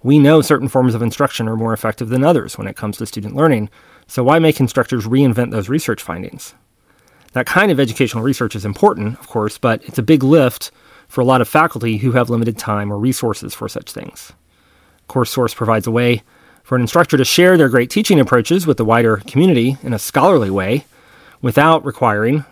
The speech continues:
say, an institutional review board review of their project. We need more mechanisms like this for sharing teaching. I can't tell you how many times I cited some faculty member's blog post about their teaching strategy in my last book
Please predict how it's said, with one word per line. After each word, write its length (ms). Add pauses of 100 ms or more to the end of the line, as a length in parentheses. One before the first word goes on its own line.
say, 320
an 100
institutional 600
review 320
board 360 (540)
review 380
of 100
their 100
project. 520 (960)
We 100
need 180
more 200
mechanisms 520
like 180
this 160
for 120
sharing 360
teaching. 440 (280)
I 60
can't 220
tell 140
you 120
how 80
many 160
times 320
I 80
cited 420 (460)
some 200
faculty 340
member's 280
blog 340
post 520
about 280
their 120
teaching 320
strategy 560 (160)
in 80
my 120
last 300
book 340